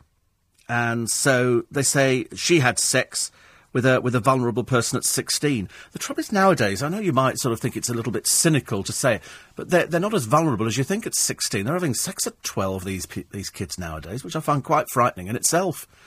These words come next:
Things seem to have moved on a little, a little bit, but he's, uh, she, she grabbed my arm, pulled me into the bedroom and abused me. I never got over it.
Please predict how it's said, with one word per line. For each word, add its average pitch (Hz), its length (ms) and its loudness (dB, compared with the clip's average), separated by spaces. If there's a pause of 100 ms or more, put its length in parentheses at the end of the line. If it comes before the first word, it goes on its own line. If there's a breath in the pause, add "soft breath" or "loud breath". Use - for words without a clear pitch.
(260 loud breath)
Things 160 240 0
seem 135 160 4
to - 80 2
have 123 140 2
moved 143 340 4
on 160 180 4
a 113 60 4
little, 101 360 -2 (360 loud breath)
a - 80 2
little 117 240 2
bit, 101 400 0
but 123 140 6
he's, 135 340 4
uh, 127 160 6
she, 120 240 0
she 135 160 2
grabbed 156 260 4
my 127 180 4
arm, 120 220 4
pulled 175 240 4
me 135 60 0
into 98 140 -4
the 107 60 -4
bedroom 127 300 0
and 131 100 0
abused 127 400 2
me. 104 160 -2 (280 loud breath)
I 120 80 2
never 127 240 6
got 127 180 2
over 135 320 2
it. - 280 -6